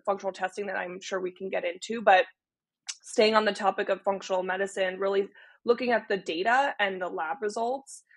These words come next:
and then connecting that to your symptoms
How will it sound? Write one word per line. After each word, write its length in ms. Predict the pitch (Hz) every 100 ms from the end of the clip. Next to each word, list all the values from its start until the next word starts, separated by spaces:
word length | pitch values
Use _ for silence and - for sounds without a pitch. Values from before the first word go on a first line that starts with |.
| _ -
and 140 | 214
then 100 | 214
connecting 540 | - 214 185 - 180 170
that 240 | 170 -
to 120 | 196
your 160 | 185 -
symptoms 760 | - 156 135 180 190 254 -